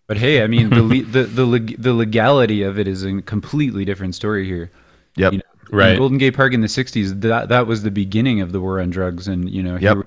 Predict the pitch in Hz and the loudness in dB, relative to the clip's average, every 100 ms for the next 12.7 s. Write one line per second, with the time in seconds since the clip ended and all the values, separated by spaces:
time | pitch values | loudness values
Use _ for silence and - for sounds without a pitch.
0 | 104 98 98 92 - 92 - 143 95 92 | -8 -8 -6 -6 -6 -6 -8 -6 -6 -4
1 | - - 95 98 90 95 90 90 92 98 | -6 -4 -4 -4 -4 -2 -2 -4 -4 -2
2 | 98 92 92 98 110 87 - _ _ _ | -2 -2 -2 -2 -2 -6 -12 _ _ _
3 | 101 113 98 - 120 110 92 - 110 101 | 0 2 0 -2 2 2 2 0 0 2
4 | 92 92 - 90 90 87 87 95 104 87 | 2 2 0 0 2 0 -2 0 0 0
5 | 80 98 90 101 87 - - 107 113 - | -2 -4 -2 -2 -2 -4 -2 0 0 -2
6 | 90 85 82 82 - - 87 82 85 76 | 0 2 2 0 -4 -8 -6 -4 -4 -4
7 | 87 - 90 92 90 80 78 78 76 85 | -6 -4 -2 -2 -2 -4 -6 -10 -8 -6
8 | 80 80 87 - 90 85 85 85 - 90 | -4 -2 -2 -2 -2 0 0 -2 -6 -2
9 | 85 85 85 80 82 120 120 87 98 104 | 0 0 -2 0 2 4 4 0 0 2
10 | 101 98 - 104 98 101 98 104 123 92 | 2 0 -2 -4 -4 -2 0 2 0 0
11 | 87 101 - 117 110 - 113 - - 120 | -2 -2 0 0 0 -2 -4 -4 -4 -4
12 | - - - 117 127 117 113 | -4 -12 -8 -2 2 2 0